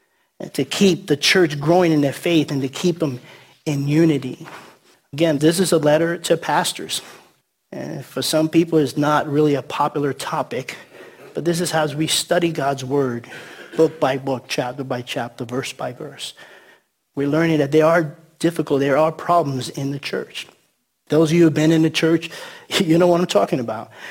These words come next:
I was raised in the church pretty much since I was about eight or nine years old. I remember I used to really looked up to people who had an incredible testimony. You know, some who were former drug dealers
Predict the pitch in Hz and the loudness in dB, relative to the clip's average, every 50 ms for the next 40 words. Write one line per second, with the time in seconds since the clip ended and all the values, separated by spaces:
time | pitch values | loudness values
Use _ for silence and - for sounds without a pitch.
0 | - - - - - 147 196 214 220 165 160 175 208 247 254 233 180 160 156 147 | -16 -18 -12 -4 0 2 4 4 4 4 4 4 4 6 4 4 4 4 4 2
1 | 143 - - 160 147 - - - 170 156 151 156 185 196 180 - - 156 139 151 | 2 2 2 0 0 0 0 0 2 4 4 4 4 2 2 2 0 0 2 4
2 | 151 156 151 147 151 139 135 - 147 160 170 156 139 139 151 160 165 165 156 143 | 4 4 4 2 2 -2 -2 0 2 2 2 2 0 0 0 2 2 2 2 2
3 | 135 127 123 135 185 - 95 85 87 156 - - - _ _ _ _ _ _ _ | 0 0 0 0 -2 -2 -2 -4 -6 -8 -10 -14 -20 _ _ _ _ _ _ _
4 | _ _ _ - 156 156 170 196 196 180 175 180 208 196 165 151 151 160 165 156 | _ _ _ 0 2 2 4 6 6 6 4 4 4 4 4 4 4 4 4 2
5 | - - 175 165 151 151 160 - - 165 185 233 294 285 214 208 208 202 208 190 | 2 4 4 4 4 4 0 0 0 2 4 6 6 6 6 4 4 4 2 0
6 | 185 - - 151 - 185 196 190 - 160 156 - 226 226 214 196 170 - - - | 2 0 -2 -2 0 2 0 2 4 2 2 4 2 2 2 2 0 -2 -2 -2
7 | - 233 233 220 190 202 - - - - - - - 165 143 139 135 127 117 113 | -2 0 0 0 0 -2 -2 -4 -4 -2 -2 -2 -2 -4 -4 -4 -4 -6 -6 -8
8 | 110 113 - - 156 151 _ _ _ _ _ _ _ _ _ _ _ _ _ - | -10 -14 -16 -18 -20 -20 _ _ _ _ _ _ _ _ _ _ _ _ _ -4
9 | 165 202 208 190 185 185 175 - - - - _ _ _ _ _ - - - - | -2 0 2 4 4 2 0 0 -4 -12 -20 _ _ _ _ _ -8 -4 0 2
10 | 226 247 233 202 208 202 180 170 156 - - - 254 254 226 202 165 127 - 170 | 4 4 6 6 8 8 8 6 4 4 4 4 4 6 6 4 2 2 2 4
11 | 196 190 175 135 139 143 131 110 110 98 104 - - - - | 4 4 4 2 2 2 2 0 -2 -8 -10 -10 -12 -12 -14